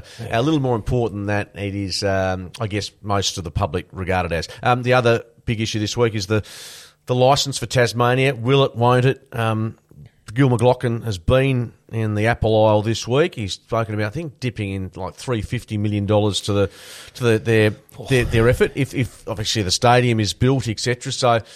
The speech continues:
Speaker 2: um, it seems a logical step to take.
Speaker 1: Mm-hmm.
Speaker 2: Um, you, you're a fan of, or what?
Speaker 1: Oh,
Speaker 2: you
Speaker 1: I
Speaker 2: think?
Speaker 1: mean, I'm a fan of expanding the game. I, looking, I was having a chat with this, with someone about this the other day. There's not many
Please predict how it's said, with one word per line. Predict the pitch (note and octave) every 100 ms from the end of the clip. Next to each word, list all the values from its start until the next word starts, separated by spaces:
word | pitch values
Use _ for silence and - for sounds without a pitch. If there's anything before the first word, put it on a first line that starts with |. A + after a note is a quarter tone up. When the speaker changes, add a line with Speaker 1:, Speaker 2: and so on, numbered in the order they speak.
| - - -
Speaker 2:
um, | A2+ A#2 A#2+ A2 - _ - - - - -
it | - - - D#2+ F2 - E2 D3 -
seems | - A3 D#3
a |
logical | D3+ D3 B2 B2+ B2
step | - C#3 B2+ -
to |
take. | A2 D3 F#3 C4
Speaker 1:
Mm-hmm. | C3+ E3 F#3 -
Speaker 2:
Um, | A2+ A2+ A2 -
you, | A#2+ B2 - _ -
you're | A#2
a |
fan | - C3+ D#3
of, | D#3+
or | A#2+ A#2
what? | B2+
Speaker 1:
Oh, | -
Speaker 2:
you | C#3
Speaker 1:
I |
Speaker 2:
think? | C#3 D3+
Speaker 1:
mean, | D3
I'm | D#3 D3
a |
fan | - E3 C#3
of | A#2 -
expanding | - A2+ C3+ - B2+ A#2+ A2
the |
game. | G#2+ A#2 A2 G#2+ G#2+
I, | A#2 B2 - _
looking, | C#3 D#3 D#3+ D#3
I | C3
was | C#3 -
having | F#3
a | D3+
chat | - C3
with | C3+
this, | B2+ - - - -
with | B2
someone | C3+ B2
about | A2+ A#2
this | A#2 -
the | A2+
other | A2
day. | A2+
There's | A2+
not | B2+ E3+ G#3
many | A#2+ C3 C3 A#2+